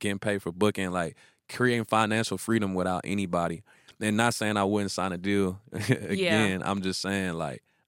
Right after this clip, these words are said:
Speaker 1: I found that I can do it by myself and nobody can control me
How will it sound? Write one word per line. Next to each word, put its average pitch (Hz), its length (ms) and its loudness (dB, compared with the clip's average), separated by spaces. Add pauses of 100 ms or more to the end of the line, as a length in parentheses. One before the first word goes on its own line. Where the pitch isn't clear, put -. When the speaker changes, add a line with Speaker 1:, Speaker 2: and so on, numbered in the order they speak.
(140)
Speaker 1:
I 101 120 0
found 95 480 -2
that 92 140 0
I 92 160 0
can 87 180 -6
do 87 240 2
it - 140 -4
by 95 200 0
myself 90 560 -2
and 73 360 -8
nobody 87 320 0
can 85 160 -8
control 90 440 2
me 87 240 -4